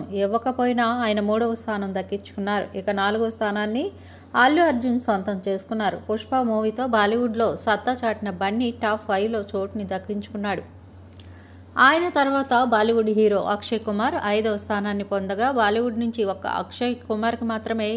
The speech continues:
ఈ లిస్టులో చోటు దక్కడం విశేషం. సల్మాన్, షారుఖ్, రణ్బీర్, అమీర్లో ఏ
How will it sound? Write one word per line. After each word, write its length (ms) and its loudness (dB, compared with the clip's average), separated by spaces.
ఈ 20 2
లిస్టులో 320 -4
చోటు 340 -4
దక్కడం 300 -4
విశేషం. 440 -4
సల్మాన్, 500 6
షారుఖ్, 380 2
రణ్బీర్, 460 2
అమీర్లో 440 2
ఏ 20 6